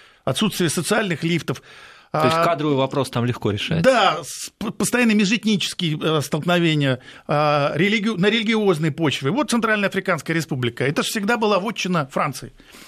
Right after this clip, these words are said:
Speaker 1: А, они там и перевороты устраивали периодически, а, войска вводили. А, ну что,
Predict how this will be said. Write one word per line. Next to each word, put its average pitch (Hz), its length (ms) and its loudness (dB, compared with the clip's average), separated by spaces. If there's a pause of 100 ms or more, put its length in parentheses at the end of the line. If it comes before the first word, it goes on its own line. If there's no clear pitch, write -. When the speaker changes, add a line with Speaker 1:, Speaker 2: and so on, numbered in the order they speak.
(500)
Speaker 1:
А, 143 460 2
они 220 120 2
там 185 140 2
и 156 60 2
перевороты 190 480 0
устраивали 196 480 0
периодически, 180 760 0 (420)
а, 139 280 2
войска 196 380 2
вводили. 175 560 0 (440)
А, 139 540 2
ну 170 100 2
что, 294 180 -2